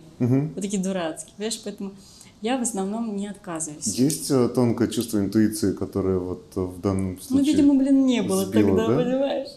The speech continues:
Speaker 2: Видимо, не было, да. Не знаю, почему.
Speaker 1: Ну, а наоборот, э, ты приехала, сыграла и пожалела?
Speaker 2: Пожалела нет, потому что, понимаешь, вот каждая работа, она не с-, не, независимо от того, что получилось потом,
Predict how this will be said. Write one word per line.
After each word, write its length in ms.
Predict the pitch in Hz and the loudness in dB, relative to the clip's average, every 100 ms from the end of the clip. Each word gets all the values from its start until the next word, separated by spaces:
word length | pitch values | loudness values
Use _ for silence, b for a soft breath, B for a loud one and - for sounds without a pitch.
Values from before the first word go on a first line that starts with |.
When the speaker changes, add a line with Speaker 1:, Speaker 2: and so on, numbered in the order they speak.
| 440 | -6
Speaker 2:
Видимо, 480 | 427 440 415 392 | -6 -6 -8 -6
не 160 | 349 220 | -6 -6
было, 260 | 233 240 226 | -6 -10 -10
да. 240 | 240 349 - - 240 240 B B B B - - | -12 -12 -16 -12 -10 -8 B B B B -16 -12
Не 100 | 202 | -10
знаю, 320 | 202 190 175 | -8 -8 -10
почему. 340 | 175 - 190 | -10 -10 -4
Speaker 1:
Ну, 440 | 127 123 120 113 90 | 0 0 2 0 0
а 80 | 107 | 0
наоборот, 580 | 117 110 107 107 110 - - | 0 2 2 0 -2 -12 -10
э, 460 | 101 104 101 98 95 - | -4 -2 0 0 -2 -4
ты 80 | |
приехала, 600 | 95 104 113 113 113 101 | -4 0 0 0 2 2
сыграла 500 | 95 101 98 107 104 | 0 -2 0 0 0
и 80 | 95 | 0
пожалела? 640 | - 87 90 92 110 123 120 - - - | -2 -6 -4 -2 -2 -4 -8 -18 -14 -6
Speaker 2:
Пожалела 440 | 214 247 254 240 | -2 2 2 4
нет, 240 | 254 320 | 2 2
потому 440 | - - 214 226 233 | -2 -4 -2 0 0
что, 440 | - 233 202 190 | 0 -2 -8 -8
понимаешь, 400 | 190 202 277 359 | -6 -2 0 -2
вот 120 | 196 - | -4 -8
каждая 500 | 247 240 208 208 196 | -6 -4 -4 -6 -6
работа, 600 | 196 202 294 349 220 180 180 b b b b b b _ | -8 -8 -8 -8 -8 -10 -12 b b b b b b _
она 760 | 196 190 196 220 254 262 254 247 - _ _ _ | -8 -4 -4 -2 0 0 -2 -8 -18 _ _ _
не 160 | 226 254 | 4 6
с-, 200 | 240 226 | 6 8
не, 280 | 254 262 254 | 8 10 10
независимо 600 | 254 247 277 294 226 214 | 10 8 6 4 4 0
от 80 | 214 | -4
того, 180 | 208 | -4
что 180 | 202 - | -2 -4
получилось 600 | 196 190 190 - 330 285 | -8 -8 -4 0 0 0
потом, 540 | - 185 226 285 349 | -2 -8 -4 -2 -4